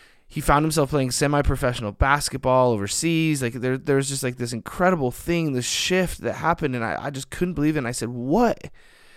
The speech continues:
What happened?" He said, "I didn't stop praying." It felt to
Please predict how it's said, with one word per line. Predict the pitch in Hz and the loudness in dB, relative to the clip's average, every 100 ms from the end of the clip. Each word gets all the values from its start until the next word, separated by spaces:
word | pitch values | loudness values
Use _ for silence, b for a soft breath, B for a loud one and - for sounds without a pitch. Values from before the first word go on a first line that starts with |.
| b b b | b b b
What | 147 214 - | -2 0 0
happened?" | 170 233 220 156 | -2 0 2 2
He | 135 | 0
said, | 131 | -6
"I | - 127 | -6 -8
didn't | 123 143 160 196 - - - - | -2 4 4 4 0 -8 -18 -10
stop | - - 147 147 - - - _ _ - | -6 0 2 2 0 -12 -16 _ _ -6
praying." | - 135 117 80 - _ _ _ _ _ _ _ _ _ _ _ _ _ _ _ _ _ _ _ _ 123 | -2 0 0 -4 -10 _ _ _ _ _ _ _ _ _ _ _ _ _ _ _ _ _ _ _ _ -8
It | - | -8
felt | - 151 160 - - - _ _ _ _ _ - | 0 4 4 2 -4 -14 _ _ _ _ _ -6
to | 135 | -4